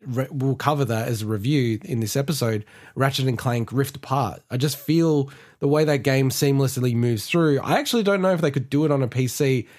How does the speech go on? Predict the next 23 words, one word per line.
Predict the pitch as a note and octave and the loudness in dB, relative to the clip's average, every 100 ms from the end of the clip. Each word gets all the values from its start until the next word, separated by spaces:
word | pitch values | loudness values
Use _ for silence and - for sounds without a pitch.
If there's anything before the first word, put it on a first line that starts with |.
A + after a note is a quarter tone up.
| - - | -20 -2
outside | C3+ C3+ D3 B2+ | -2 2 0 2
of | B2 G2 | -2 -2
saying, | - C3 C3 B2 A2+ G#2+ - - _ - | -2 2 2 2 -2 -4 -12 -20 _ 0
"You | F3 | 2
have | D#3+ D#3 | 2 2
to | D3 | 2
have | C#3+ B2 | 2 0
this | C#3+ - | -2 0
type | C#3+ | -2
of | C3 | 0
S | C3+ C3+ | 0 0
S | C3+ A2 | -2 0
D, | C3 | 0
and | B2+ C3 | 2 2
we're | |
gonna | D3 C#3+ | 2 0
benchmark | C3 D3 - B2+ A#2+ C3 | 0 0 -2 -2 -2 -2
it | B2 - | -4 -4
to | B2+ | -2
make | B2+ B2 | -2 0
sure | C3+ A2 | -2 -2
it | G2 | -4
works." | A#2 G2 E2 - | -6 -6 -10 -16